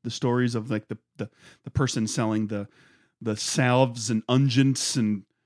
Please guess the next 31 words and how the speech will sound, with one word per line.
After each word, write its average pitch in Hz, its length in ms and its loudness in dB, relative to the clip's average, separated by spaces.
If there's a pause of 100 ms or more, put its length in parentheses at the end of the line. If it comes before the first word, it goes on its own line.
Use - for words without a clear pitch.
(580)
caplets 139 520 0
and 117 120 2
tablets 123 580 0
and 107 220 0
pills 127 460 2
and 110 180 0
things 123 340 0
that 110 120 -6
would 104 180 -6 (280)
cure 208 440 2
all 180 240 8
what 170 260 6
ails 127 360 4
ya. 82 220 -4 (560)
And 107 160 -6
then 107 380 -4 (400)
they'd 101 180 -8
be, 98 220 -6 (220)
you 110 100 -4
know, 104 80 -6
placebos 104 720 0
at 82 140 -10
best, - 500 -10
right? 95 240 -10
They'd 95 140 -14
be 92 160 -12 (140)
sugar - 260 -10
pills 104 400 -14
or - 140 -18
nothing, 98 400 -12
or - 160 -20